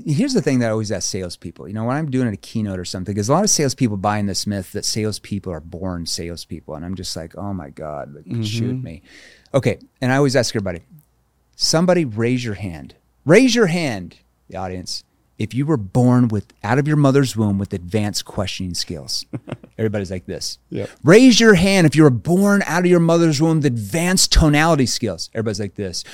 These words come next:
Speaker 1: "Raise your hand if you were born with advanced objection handling and prevention skills." Everybody's like this. Oh, so what you're saying to me is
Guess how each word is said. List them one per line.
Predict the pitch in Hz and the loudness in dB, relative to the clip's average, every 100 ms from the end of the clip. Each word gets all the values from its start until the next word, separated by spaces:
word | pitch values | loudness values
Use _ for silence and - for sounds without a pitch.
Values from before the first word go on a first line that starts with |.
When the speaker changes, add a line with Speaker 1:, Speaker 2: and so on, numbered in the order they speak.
| - - | -16 4
Speaker 1:
"Raise | 156 262 262 | 8 8 8
your | 226 208 | 6 6
hand | 190 202 | 6 2
if | 170 139 | 2 4
you | 165 | 6
were | |
born | 135 110 175 180 | 6 4 4 6
with | 165 147 | 4 4
advanced | 127 110 160 160 - | 2 2 0 0 0
objection | 127 104 123 165 - 156 | -2 2 2 2 2 2
handling | 131 175 170 160 165 | 2 0 2 4 4
and | 143 | 2
prevention | 131 131 156 135 113 | 0 0 0 2 -2
skills." | - 95 - | -2 -6 -4
Everybody's | 120 117 110 | -4 -2 -2
like | 104 98 | -2 -6
this. | 104 - _ - _ _ | -6 -8 _ -20 _ _
Oh, | - 190 208 196 156 101 _ _ _ _ _ | -8 -6 -4 -4 -6 -10 _ _ _ _ _
so | - - | -10 -2
what | 180 185 | -2 -2
you're | 135 | -4
saying | - 180 214 240 208 | -4 -4 0 0 0
to | 110 | -4
me | 95 | -6
is | 90 87 - | -6 -6 -6